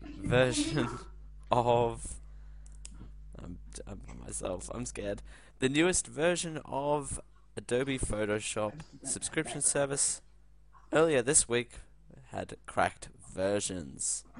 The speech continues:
on the Pirate Bay. Yay. Now, this brings up an interesting conversation.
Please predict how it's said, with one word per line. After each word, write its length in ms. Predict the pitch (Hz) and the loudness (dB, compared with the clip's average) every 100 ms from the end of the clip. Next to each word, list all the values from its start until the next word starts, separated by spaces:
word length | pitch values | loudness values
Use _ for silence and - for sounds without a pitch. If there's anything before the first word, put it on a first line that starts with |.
| - | -14
on 280 | - 95 101 | -6 -6 -2
the 160 | 135 156 - | -2 -2 -2
Pirate 580 | - 160 127 147 139 - | 0 4 4 4 0 0
Bay. 640 | 117 120 120 123 127 120 - - - - - - - - - - - - - - - - - - | 2 2 2 -2 -4 -6 -10 -16 -16 -16 -16 -16 -16 -16 -16 -16 -16 -14 -14 -14 -14 -16 -14 -12
Yay. 800 | 76 78 98 104 104 104 107 104 - - - - - - - - | -10 -6 -2 -2 -2 -2 -2 -6 -10 -16 -16 -16 -16 -16 -16 -8
Now, 300 | 120 143 151 | -2 0 -2
this 300 | 117 123 233 | -2 4 6
brings 320 | - 180 156 135 | 6 4 2 0
up 180 | 131 | -2
an 60 | 127 | -2
interesting 460 | 117 - 117 110 110 | -4 -4 -6 -4 -4
conversation. 840 | 104 101 - 147 170 - 92 | -4 -2 0 2 2 0 -4